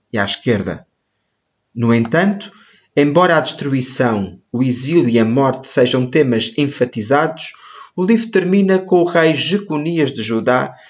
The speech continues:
sendo libertado da prisão e restabelecido na presença do rei da Babilônia.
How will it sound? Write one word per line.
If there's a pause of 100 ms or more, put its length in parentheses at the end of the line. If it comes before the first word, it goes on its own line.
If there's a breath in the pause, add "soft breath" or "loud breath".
(100)
sendo
libertado
da
prisão
e
restabelecido (280 soft breath)
na
presença
do
rei
da
Babilônia.